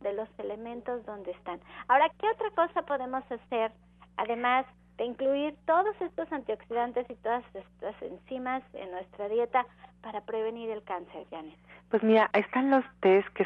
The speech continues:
Speaker 2: son una maravilla, por ejemplo, el té verde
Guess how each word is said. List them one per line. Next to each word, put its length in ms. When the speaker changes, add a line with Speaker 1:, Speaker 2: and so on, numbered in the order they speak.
Speaker 2:
son 120
una 180
maravilla, 680
por 160
ejemplo, 340
el 120
té 160
verde 520